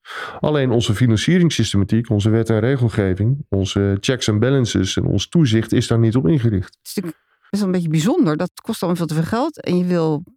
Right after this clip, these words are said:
Speaker 2: preventief bezig zijn. Ja, waarom kun je dan niet iets met dat geld? Eh, anders verdelen of in andere potjes zetten of iets bestempelen of een stukje afromen. Of,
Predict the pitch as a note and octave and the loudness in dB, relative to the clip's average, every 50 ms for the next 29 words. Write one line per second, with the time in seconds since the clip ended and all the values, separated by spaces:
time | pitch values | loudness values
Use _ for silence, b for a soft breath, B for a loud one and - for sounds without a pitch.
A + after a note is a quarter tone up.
0 | _ - - A3 A#3 A3 G#3 F3 E3+ D#3+ D3 - E3+ G3 A#3+ B3+ - G3+ F3+ - | _ -4 -2 -2 0 0 0 2 2 0 0 0 -2 0 0 -2 -2 -4 -6 -4
1 | - C#3 C#3+ D3+ E3 F3 F3+ E3 E3+ F3+ G3 G3+ - - F#3+ F#3+ F#3+ F#3 F3+ F#3 | -2 -2 0 0 0 0 0 -2 -2 -2 -4 -4 -4 -4 -2 0 0 0 -2 -2
2 | - _ _ - G3 G3 F#3 E3 F3+ F3+ F#3 F#3+ G3 F3+ - - G3+ E3+ - - | -6 _ _ -4 -2 0 0 0 0 0 0 0 -2 -4 -6 -6 -6 -6 -4 -4
3 | F3+ E3+ F3 - - - A#3 G3+ D3+ C3+ - - _ _ _ b b b b b | -4 -4 -4 -8 -6 -4 -2 -2 -2 -4 -6 -12 _ _ _ b b b b b
4 | b b b b b b b b _ _ _ - - - - - A3+ A#3 G3 F3+ | b b b b b b b b _ _ _ -10 -8 -6 -2 0 0 0 0 -2
5 | - - E3 E3 F3+ F3+ F#3+ F#3+ F3+ E3 D3 - D#3 - - D#3 - - F3+ F#3 | -4 -2 -2 0 0 0 0 0 0 0 -2 -2 -4 -4 -4 -4 -2 -2 -2 -2
6 | E3+ E3 - G#3 G3 - F#3 F3 - - D#3+ D#3 - - D3+ C#3+ - - E3 - | -2 -2 -2 -4 -4 -2 -4 -4 -2 -2 -4 -4 -2 -4 -4 -4 -2 -4 -6 -6
7 | - - E3+ - - - - F3+ F3 - - F#3+ G3 F#3+ - F#3 E3+ E3+ E3 - | -4 -6 -6 -6 -8 -6 -4 -4 -4 -2 -2 -2 -2 -2 -2 0 0 0 0 -2
8 | - D#3+ - - - F3+ E3 - - - F#3+ F#3 - E3+ D#3+ D#3+ D#3+ D#3+ D#3+ D#3+ | -2 -4 -6 -4 -6 -6 -6 -4 -4 -6 -6 -4 -2 -2 0 0 0 0 0 0
9 | D#3+ D#3 D3+ D3 - - - D3 D3 - - | 0 0 0 -2 -4 -4 -4 -4 -4 -6 -10